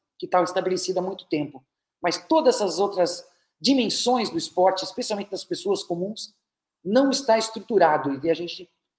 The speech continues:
é, é, né, essa obsessão aí dessa, dessa gestão, colocar o máximo de formalidade, institucionalidade no esporte pra que possa avançar, né, e institucionalmente, isso vai dar uma base pra,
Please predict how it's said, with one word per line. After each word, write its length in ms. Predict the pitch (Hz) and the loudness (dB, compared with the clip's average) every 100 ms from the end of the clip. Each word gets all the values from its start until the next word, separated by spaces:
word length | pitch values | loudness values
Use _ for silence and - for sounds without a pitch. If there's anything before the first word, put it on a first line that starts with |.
| _ | _
é, 320 | 156 156 151 151 | -6 -4 -2 -2
é, 80 | |
né, 380 | 156 175 151 147 160 | 0 0 -2 -6 -10
essa 420 | 156 170 151 147 | -6 -4 -2 -2
obsessão 560 | 160 - 151 170 160 | -4 -4 -4 -4 -2
aí 100 | 156 | 0
dessa, 400 | 156 151 151 139 _ _ _ _ _ _ _ _ | -2 -4 -8 -10 _ _ _ _ _ _ _ _
dessa 200 | 156 160 | -8 -4
gestão, 360 | 151 151 - 180 | -4 -4 -2 -4
colocar 400 | 180 175 175 180 | 2 2 4 6
o 100 | 175 | 6
máximo 380 | 180 175 180 165 | 2 -2 -4 -6
de 120 | 175 | -6
formalidade, 920 | - 226 214 190 165 165 170 143 135 _ _ _ _ - | 2 2 4 2 2 2 0 -2 -12 _ _ _ _ -6
institucionalidade 1000 | 226 - - 196 190 170 160 151 170 170 | -4 -4 -4 -4 -2 0 2 6 4 4
no 60 | |
esporte 400 | 156 - 190 190 | -4 0 0 0
pra 140 | 196 185 | -4 -6
que 260 | 214 190 _ _ _ _ _ | -6 -10 _ _ _ _ _
possa 520 | 180 175 196 185 175 | 2 4 4 8 8
avançar, 720 | 175 180 208 - 185 175 - 165 | 6 2 -2 2 6 6 4 -4
né, 220 | 185 156 | -2 0
e 200 | 151 - _ _ | -2 -6 _ _
institucionalmente, 840 | 160 165 156 - 160 151 165 160 175 | -8 -8 -8 -2 0 0 -4 -4 -6
isso 180 | 175 | -4
vai 160 | 160 165 | 0 2
dar 120 | 165 | 2
uma 120 | 160 | 2
base 300 | 156 156 160 | 2 0 -2
pra, 340 | 156 165 160 | 0 0 0